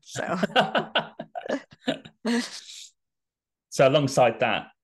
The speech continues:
Speaker 2: is the language as well. So I guess you made an effort to learn French.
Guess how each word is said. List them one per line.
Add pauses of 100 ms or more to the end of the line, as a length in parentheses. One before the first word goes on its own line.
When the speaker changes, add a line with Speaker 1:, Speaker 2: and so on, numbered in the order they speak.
(120)
Speaker 2:
is
the
language
as
well.
So
I
guess
you (220)
made
an
effort
to (500)
learn
French.